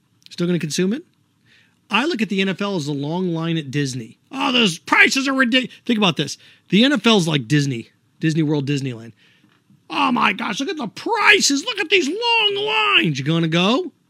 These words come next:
"Well, yeah." Mm. Still gotcha. Still gotcha. So the Deshaun dilemma. Is there one?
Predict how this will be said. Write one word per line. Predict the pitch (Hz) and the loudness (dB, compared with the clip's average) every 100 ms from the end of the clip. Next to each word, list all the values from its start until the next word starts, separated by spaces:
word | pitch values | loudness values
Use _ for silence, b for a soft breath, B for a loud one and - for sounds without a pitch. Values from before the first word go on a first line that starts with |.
| _ _ _ _ | _ _ _ _
"Well, | 139 | -4
yeah." | 135 147 143 143 190 - _ - | 2 4 4 2 -2 -8 _ -12
Mm. | 165 139 135 131 123 120 117 - b b b b - - _ _ _ _ _ _ _ _ _ _ _ | -6 -4 -4 -4 -4 -6 -10 -16 b b b b -16 -16 _ _ _ _ _ _ _ _ _ _ _
Still | - 143 | -8 -2
gotcha. | 170 220 - 170 - _ _ _ _ _ _ _ _ _ _ _ | 0 0 2 0 -2 _ _ _ _ _ _ _ _ _ _ _
Still | - 147 160 | -10 -6 -4
gotcha. | 165 202 - 123 _ _ _ _ _ _ _ _ | -4 -6 -10 -16 _ _ _ _ _ _ _ _
So | - 175 - b b b _ | -8 -8 -10 b b b _
the | 160 | -6
Deshaun | 143 156 - 180 190 | -2 0 0 0 0
dilemma. | 190 185 208 202 113 - _ _ _ _ _ _ _ _ | -2 -2 -2 -4 -8 -14 _ _ _ _ _ _ _ _
Is | 127 | -6
there | 147 202 | -4 -4
one? | 247 339 | -4 -8